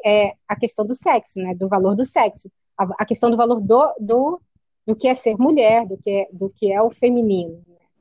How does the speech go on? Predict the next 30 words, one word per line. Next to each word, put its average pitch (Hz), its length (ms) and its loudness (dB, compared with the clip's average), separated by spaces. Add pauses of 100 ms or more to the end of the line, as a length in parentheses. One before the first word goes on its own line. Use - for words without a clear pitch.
(300)
dentro 196 320 -4
disso 190 320 -8
tudo. 170 380 -8 (920)
Ah, 202 340 -2
eu, 226 260 4
assim, 233 300 0
tem 247 200 0
uns 359 180 -2
trechos 220 520 0
que - 80 -4
eu 208 60 0
leio 190 240 2
da 180 100 0
Lélia 185 460 -2 (160)
Gonzalez, 180 640 -4 (420)
principalmente 226 880 0
dissertações 202 680 -6 (380)
em 208 60 0
relação 196 440 0
a 170 100 -2
ela, 190 380 2 (760)
que - 160 0
ela 208 300 2
dizia 196 720 -2
que 202 220 -6 (300)
quando 214 180 2
ela 226 140 4
estava 240 360 0
no 269 80 -2
feminismo 208 840 0